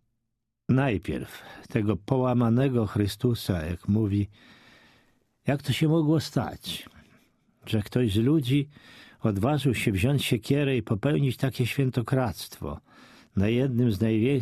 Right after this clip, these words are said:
najświętszych znaków naszego zbawienia. Kim był człowiek, który podniósł rękę na swego Zbawiciela?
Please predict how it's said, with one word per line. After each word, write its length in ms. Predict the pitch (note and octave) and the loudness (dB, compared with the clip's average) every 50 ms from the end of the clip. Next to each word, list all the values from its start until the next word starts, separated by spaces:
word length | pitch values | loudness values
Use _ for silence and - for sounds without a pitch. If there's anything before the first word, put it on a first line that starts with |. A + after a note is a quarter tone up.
| G2+ - | 0 0
najświętszych 840 | A#2 A#2 A#2+ - - - D3+ F3 F#3 E3+ C#3+ - - - C3+ B2 | 2 2 2 0 0 0 2 2 2 2 0 0 0 0 0 0
znaków 560 | G#2 - A#2+ A2+ B2+ B2+ B2 - - G#2+ - | 2 2 2 2 2 0 -2 -4 -4 -2 0
naszego 420 | A#2 A2 G#2+ F#2+ - A#2 G#2+ A2+ G#2 | 0 0 2 0 0 0 2 2 2
zbawienia. 680 | G#2 G2 G2 G#2+ G2+ F2 F2+ C#2+ C2 B1+ B1+ C2+ C2+ - - _ _ _ _ _ _ - _ - - - - - - - - - _ _ _ | 2 2 0 0 0 0 -2 -2 -2 -4 -4 -6 -6 -8 -10 _ _ _ _ _ _ -20 _ -20 -20 -20 -20 -20 -20 -20 -20 -20 _ _ _
Kim 300 | - - F3+ F#3 F#3 F3 | -4 0 2 4 4 4
był 180 | D#3 E3 E3+ D3+ | 4 4 4 2
człowiek, 640 | - - - C#3 D3 C#3+ A#2+ G2 E2 E2+ D2 C#2 - - - - - - - - - | 2 2 2 2 2 2 0 0 0 -2 -2 -4 -6 -10 -14 -16 -16 -16 -18 -20 -20
który 240 | - - - G#2+ G2+ | -2 0 0 0 0
podniósł 760 | - - C3+ C#3+ D3+ C3+ C3 C3 B2 - - B2 A2+ G#2+ G2 | 0 0 0 2 2 2 2 0 0 0 0 0 2 2 2
rękę 440 | G#2+ C3 D3+ D3+ D3+ C#3+ - - C3+ | 2 2 2 2 0 0 0 0 0
na 140 | B2 A2+ | 2 0
swego 340 | G2+ - - C3+ A#2+ B2+ A#2 | 0 0 0 0 2 2 0
Zbawiciela? 880 | G#2 G2+ G2 A#2 A2 F#2+ G2 G2 - - F2 D2 C#2+ C2+ C2 C#2 D#2 | 0 0 0 0 0 0 0 -2 -2 -4 -4 -2 -2 -4 -6 -8 -8